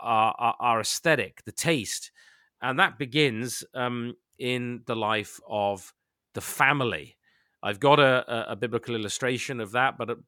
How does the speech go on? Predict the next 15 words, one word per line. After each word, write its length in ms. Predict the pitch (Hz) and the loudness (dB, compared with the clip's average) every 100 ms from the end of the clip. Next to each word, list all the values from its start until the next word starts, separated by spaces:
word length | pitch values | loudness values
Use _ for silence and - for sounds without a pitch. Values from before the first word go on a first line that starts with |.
| 120 | -6
but, 260 | 107 - | -6 -6
um, 180 | 117 110 | -6 -4
I 60 | 110 | -4
wanna 220 | 120 117 | -2 -2
let 180 | 113 110 | -2 -4
one 160 | 117 | -6
of 100 | 110 | -6
you, 300 | 107 110 110 92 | -6 -6 -8 -8
uh, 120 | 98 98 | -10 -10
cut 240 | - 120 113 | -6 -4 -2
in, 260 | 113 101 - _ _ | -4 -6 -14 _ _
uh, 80 | - | -12
before 420 | 101 98 123 113 | -12 -8 -4 0
I, 220 | 104 104 98 _ _ | 0 0 -4 _ _
I, 260 | 98 101 | -8 -8